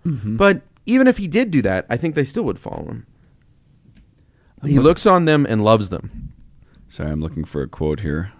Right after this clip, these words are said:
Speaker 1: Um, yeah, I, I,
Speaker 2: I,
Speaker 1: yeah.
Speaker 2: I would
Speaker 1: The
Speaker 2: just say, I would just say that my,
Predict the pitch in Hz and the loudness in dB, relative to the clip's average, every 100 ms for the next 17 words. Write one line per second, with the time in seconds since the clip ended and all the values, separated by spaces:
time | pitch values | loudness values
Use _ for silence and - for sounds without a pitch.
0 | - 80 80 80 76 - _ _ _ _ | -8 -2 0 0 -4 -8 _ _ _ _
1 | _ _ _ _ _ _ _ _ - _ | _ _ _ _ _ _ _ _ -20 _
2 | _ _ _ 110 110 95 90 98 104 98 | _ _ _ 4 6 6 2 -2 -2 2
3 | 107 120 - _ 87 87 78 82 170 220 | 2 0 -4 _ -6 -4 -4 0 4 4
4 | 165 208 196 175 - 135 156 147 165 143 | 4 4 4 4 4 2 2 4 6 6
5 | 98 104 117 113 - _ _ _ _ _ | 2 2 4 4 0 _ _ _ _ _
6 | _ - - _ _ _ _ _ _ _ | _ -20 -20 _ _ _ _ _ _ _
7 | - 127 143 160 170 156 | -2 2 4 4 2 0